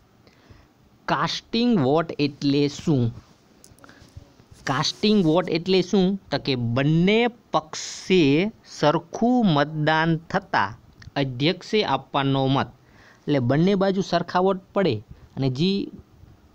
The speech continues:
વિધાનસભા અથવા લોકસભાનો અધ્યક્ષ વોટ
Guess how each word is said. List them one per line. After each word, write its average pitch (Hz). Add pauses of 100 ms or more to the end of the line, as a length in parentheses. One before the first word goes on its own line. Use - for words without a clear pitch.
વિધાનસભા 165
અથવા -
લોકસભાનો 156 (180)
અધ્યક્ષ 117
વોટ 135